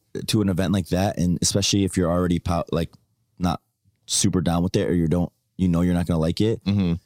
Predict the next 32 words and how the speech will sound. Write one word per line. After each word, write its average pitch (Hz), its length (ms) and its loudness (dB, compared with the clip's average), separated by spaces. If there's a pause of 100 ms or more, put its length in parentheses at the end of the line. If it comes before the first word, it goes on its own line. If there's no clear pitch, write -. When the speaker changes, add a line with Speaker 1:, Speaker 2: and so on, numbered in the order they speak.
Speaker 1:
you 107 140 -2
go 110 120 2
into 117 100 0
something 110 220 0
like 95 160 0
that 90 280 0
and 87 80 0
you're 87 100 2
sober, 87 460 0 (400)
it's - 160 -2
like, 101 160 0
bro, 95 320 -2 (1040)
have 170 200 0
a 135 40 -2
couple 143 200 0
drinks, 120 500 0
like, 95 200 0 (680)
relax, 98 680 0
chill, 104 400 2
like, 90 180 0
just - 180 -2 (120)
take, 101 200 0 (220)
take 104 240 0
it 95 80 2
in, 87 240 0 (260)
Speaker 2:
Mm-hmm. 98 360 2
Speaker 1:
you 92 60 2
know? 90 240 0 (760)
Speaker 2:
Yeah, 135 240 2
I 95 80 2
mean, 107 460 2 (400)
like, 95 340 0